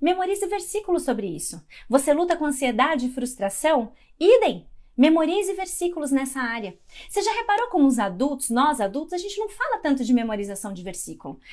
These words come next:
Parece coisa de criança, né? Mas não é. Porque quando a gente memoriza, a gente armazena a palavra de Deus na nossa mente.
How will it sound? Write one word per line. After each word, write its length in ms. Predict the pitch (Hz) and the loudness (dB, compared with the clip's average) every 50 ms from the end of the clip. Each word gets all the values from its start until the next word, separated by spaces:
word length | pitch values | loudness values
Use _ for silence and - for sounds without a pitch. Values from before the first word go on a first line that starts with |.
| - - - | -18 -4 0
Parece 280 | - 339 370 370 415 403 | 2 2 2 2 0 -2
coisa 220 | - 415 381 403 | -2 -2 -2 -2
de 120 | 370 370 | -4 -6
criança, 580 | 349 - 453 453 339 277 294 339 - - 262 240 | -2 0 2 4 4 2 2 0 -4 -6 -4 -2
né? 200 | 254 302 - - - - - - - - | -2 -4 -4 -8 -16 -20 -20 -20 -10 -2
Mas 180 | 294 320 330 | 0 0 0
não 160 | 320 392 403 | 2 0 0
é. 200 | 359 311 320 320 320 - _ - _ _ - - - - - - | -2 -2 -4 -6 -8 -14 _ -20 _ _ -20 -20 -20 -20 -20 -4
Porque 200 | - 294 277 349 | -2 0 0 0
quando 240 | 359 349 403 466 480 | 2 4 4 4 4
a 60 | 427 | 2
gente 240 | 269 311 277 - - | 0 0 -2 2 2
memoriza, 680 | 254 240 214 196 185 180 214 269 311 302 254 - 196 180 - | 2 2 2 0 -4 -4 -4 -2 -2 -2 -4 -6 -6 -6 -6
a 80 | 233 | -2
gente 220 | 226 277 285 277 311 | 0 0 0 2 0
armazena 680 | 320 302 311 311 302 262 220 202 254 302 320 311 269 | -2 0 0 0 0 0 0 2 2 2 2 2 0
a 40 | 247 | 2
palavra 320 | 247 233 233 226 226 214 | 4 4 4 4 0 -4
de 140 | 190 190 202 | -8 -8 -2
Deus 260 | 190 220 247 262 262 | 2 4 4 4 4
na 140 | 262 254 247 | 4 0 0
nossa 260 | 254 269 269 - 285 | 0 -2 -2 -2 0
mente. 560 | 277 247 226 226 247 247 254 - - - - | 2 2 2 2 2 0 0 -4 -12 -16 -18